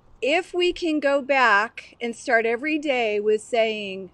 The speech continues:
"I'm gonna learn something new about myself, and I'm gonna grow today, and I'm just gonna practice something new,"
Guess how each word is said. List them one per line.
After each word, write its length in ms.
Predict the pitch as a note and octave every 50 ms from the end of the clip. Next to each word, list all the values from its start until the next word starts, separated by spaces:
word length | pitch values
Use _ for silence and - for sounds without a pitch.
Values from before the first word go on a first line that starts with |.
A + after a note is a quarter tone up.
| _ _ -
"I'm 260 | A3 A3+ C4 D#4 E4+
gonna 180 | E4+ E4+ E4
learn 220 | D4+ D4 C#4 C4+ D4+
something 380 | - C#4 B3 C#4+ C4 A#3+ A#3
new 300 | A3+ A3 A3 A#3+ D4 D4+ -
about 240 | G#3 G#3 A3 F#3+ -
myself, 800 | G#3+ G3+ G#3+ - - G#3+ G3 G#3 C#4 A#4 - - - - - - _ _ _ _ _ _ _ _ _ _ _ _ _ _
and 140 | - G#3+ G#3
I'm 140 | A3 A3+ B3
gonna 180 | B3 A#3 A#3 A3+
grow 420 | G#3+ - A3 B3+ C#4 D#4+ E4+ E4+
today, 680 | D#4+ - D#4+ G#3+ G3+ F#3 F3 E3+ E3+ F3+ G3 G#3+ A3+ _
and 140 | - - G#3+
I'm 120 | G#3+ A3 A3
just 200 | B3+ C4+ - -
gonna 180 | C#4 B3 A#3+
practice 640 | A3+ _ - C#4+ B3+ C4+ D4+ D4+ - - A#3 G#3+ -
something 520 | - A#3+ G#3+ A3 G#3+ - G#3+ G3+ F#3+ G3
new," 460 | G#3+ A#3+ C4+ A#3+ E3+ D#3+ E3+ G3+ A3